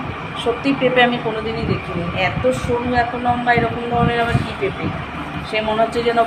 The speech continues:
বড় হাইব্রিড সেই সিঙ্গাপুরি কলা হয়, সে সেরকম দেখতে। দেখেছো কীরকম পেঁপে? আর আম,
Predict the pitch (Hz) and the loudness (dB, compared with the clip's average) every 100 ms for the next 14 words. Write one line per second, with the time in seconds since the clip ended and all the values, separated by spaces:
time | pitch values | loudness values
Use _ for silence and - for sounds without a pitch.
0 | 208 208 226 220 202 208 220 226 - 220 | 6 6 6 6 4 2 0 -6 -4 -4
1 | 214 214 214 - 214 - 208 208 220 247 | -2 -2 -2 -2 -6 2 4 4 4 4
2 | 359 - - - - - 202 190 202 190 | 2 0 -6 -6 -8 -6 -2 0 2 2
3 | 185 190 175 170 - 190 226 311 277 185 | 0 -2 -2 -4 -4 -2 0 0 -2 -4
4 | - 190 208 208 196 190 277 - - - | -4 -4 -4 -4 -4 -2 -4 -4 -8 -4
5 | 196 196 196 185 | 0 2 4 2